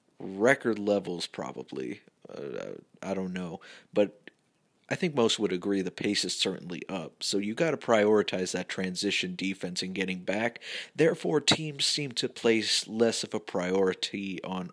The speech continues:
offensive rebounding. There's one e-, example of Kanter's style of play being outdated. Reason number two that Enes Kanter's style of play is outdated,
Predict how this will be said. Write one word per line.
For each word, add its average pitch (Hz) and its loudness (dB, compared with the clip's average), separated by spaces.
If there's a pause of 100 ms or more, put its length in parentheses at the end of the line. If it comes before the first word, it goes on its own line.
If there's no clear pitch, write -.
offensive 92 -8
rebounding. - -6 (800)
There's 95 6
one 139 6
e-, 95 0 (240)
example 95 0
of 95 0
Kanter's 90 -2
style 90 0
of 95 -8
play 90 -4
being 82 -6
outdated. - -6 (1700)
Reason 104 0
number 113 2
two 117 2
that 87 -6
Enes 95 -4
Kanter's 95 -4
style 92 0
of 95 -10
play 98 2
is 92 -2
outdated, 95 -4